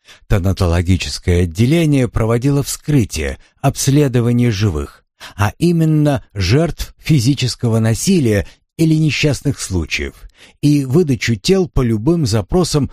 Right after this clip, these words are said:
в рамках юрисдикции бригады жандармерии. Два работавших там медика также предоставляли результаты судебно-медицинской экспертизы для заключений о смерти в случаях,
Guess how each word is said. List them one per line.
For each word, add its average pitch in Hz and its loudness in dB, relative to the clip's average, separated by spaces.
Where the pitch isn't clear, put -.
в 107 0
рамках 143 -2
юрисдикции 117 0
бригады 98 0
жандармерии. 78 -4
Два 92 2
работавших 85 -2
там 85 0
медика 127 0
также 151 0
предоставляли 135 0
результаты 117 0
судебно-медицинской 110 0
экспертизы 135 0
для 135 2
заключений 143 0
о 131 -2
смерти 107 0
в - -12
случаях, 107 0